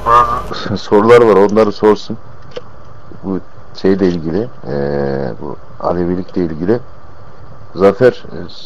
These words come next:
mikrofon alabilirsin, sorabilirsin. Ee, o Alevi dedesiyle ilgili bir şeyler sormuştum odada. Bazı cevaplar verildi.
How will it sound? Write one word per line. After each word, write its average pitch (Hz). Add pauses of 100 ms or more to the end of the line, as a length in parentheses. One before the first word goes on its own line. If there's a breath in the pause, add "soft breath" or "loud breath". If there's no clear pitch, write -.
(420)
mikrofon 117
alabilirsin, 117 (880)
sorabilirsin. 107 (1120)
Ee, 78 (140)
o 71
Alevi 104
dedesiyle 104
ilgili 98
bir -
şeyler 101
sormuştum 80
odada. 82 (1300)
Bazı 82
cevaplar 82
verildi. 87